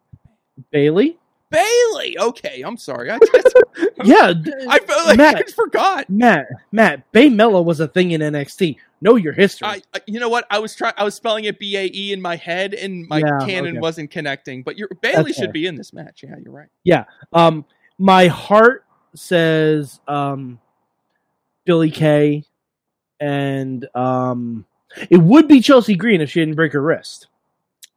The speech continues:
Speaker 2: Yeah, that happened.
Speaker 1: But, but, uh, it's pro-,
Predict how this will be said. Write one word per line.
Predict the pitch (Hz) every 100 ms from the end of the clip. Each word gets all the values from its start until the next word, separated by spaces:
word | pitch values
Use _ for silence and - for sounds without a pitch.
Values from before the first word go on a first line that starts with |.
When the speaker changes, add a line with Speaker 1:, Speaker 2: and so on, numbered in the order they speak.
| _
Speaker 2:
Yeah, | 104 101
that | -
happened. | 117 104 _ _ -
Speaker 1:
But, | 165 151 156 151 135
but, | 165
uh, | 151 151 147 147
it's | 143
pro-, | 202